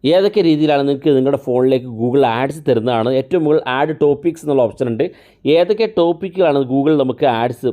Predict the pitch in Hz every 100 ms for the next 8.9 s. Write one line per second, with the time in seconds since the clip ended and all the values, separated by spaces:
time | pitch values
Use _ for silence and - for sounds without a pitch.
0 | - 113 117 160 156 135 127 127 120 120
1 | 123 120 120 107 120 107 135 190 - -
2 | - 139 139 151 185 151 147 135 139 117
3 | 139 135 127 - 113 127 131 117 139 117
4 | - 143 - 127 120 147 156 151 143 -
5 | 139 127 131 123 127 113 123 139 131 127
6 | 117 110 117 117 104 131 165 - _ _
7 | 107 - 160 180 190 147 127 135 139 127
8 | 117 113 160 180 - 110 123 139 151